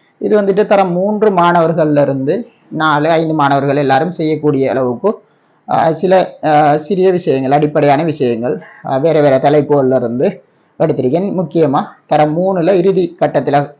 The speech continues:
படிச்சு கொண்டிருக்கிற மாணவர்களுக்கு நிச்சயம் யூஸா இருக்கும். நீங்க வந்துட்டு ஐ கியூ ஸ்டார்ட் பண்ண என்றாக்குள், ஆ, இதுகளை கொஞ்சம் தெளிவா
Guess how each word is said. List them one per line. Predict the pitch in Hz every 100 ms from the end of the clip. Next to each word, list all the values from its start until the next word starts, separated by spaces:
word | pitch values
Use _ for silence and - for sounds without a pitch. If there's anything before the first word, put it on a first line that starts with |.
| _
படிச்சு | 139 165 156
கொண்டிருக்கிற | 147 135 131 135 135
மாணவர்களுக்கு | 143 135 131 120 113 196 220 - -
நிச்சயம் | 165 156 180
யூஸா | 170 156 160
இருக்கும். | 147 135 -
நீங்க | - 147 147
வந்துட்டு | 139 151
ஐ | 160 151
கியூ | 165
ஸ்டார்ட் | 156 - 165 170
பண்ண | - 151 139 113 - _ _
என்றாக்குள், | 151 143 120 117 175 - - - _ _ -
ஆ, | 160 147
இதுகளை | 165 170 165
கொஞ்சம் | 156 156 180
தெளிவா | 175 156 156